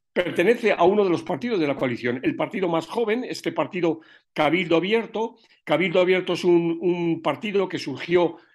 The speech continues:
ah, del movimiento social artiguista. Su líder es, eh, Guido,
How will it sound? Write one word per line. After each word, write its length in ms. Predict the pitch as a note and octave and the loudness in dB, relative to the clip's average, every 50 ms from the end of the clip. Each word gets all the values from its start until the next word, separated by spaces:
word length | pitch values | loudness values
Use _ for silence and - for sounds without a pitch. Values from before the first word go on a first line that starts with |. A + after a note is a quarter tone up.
| _ _ - | _ _ -8
ah, 440 | - E3+ D#3+ D#3+ D#3 D#3 D#3 D#3 D3+ C#3 | -4 0 2 2 4 4 4 2 0 0
del 140 | C#3 D3 D3 | -2 0 2
movimiento 420 | D3+ D3+ D#3 D#3+ E3+ F3 F3 E3+ | 2 2 4 4 4 4 2 -6
social 300 | - D3+ - - D#3+ D#3+ | -6 -6 -6 -4 -2 -2
artiguista. 760 | D#3 C#3 B2+ - D3 C#3+ F3 G#3+ G3+ - - E3+ F#3 G3+ G#3 | -2 -2 -4 -6 -8 -6 -6 -6 -6 -6 -2 -2 0 0 0
Su 180 | - - - C3+ | -2 -2 -2 -2
líder 460 | C#3 E3 E3 D3+ D#3+ D#3 D#3 D3 D3 _ _ _ _ _ _ - | -2 0 0 2 2 2 2 0 -4 _ _ _ _ _ _ -2
es, 280 | D3+ D3+ D#3+ D3 G3 E3 | 0 0 0 0 0 0
eh, 440 | E3 D#3+ D#3+ D#3+ D#3 D3+ D3 C#3 C3 | 2 2 2 2 0 0 0 -2 -2
Guido, 420 | C#3+ F3 E3 E3 E3 D#3+ D3+ - | -2 2 4 6 6 4 4 0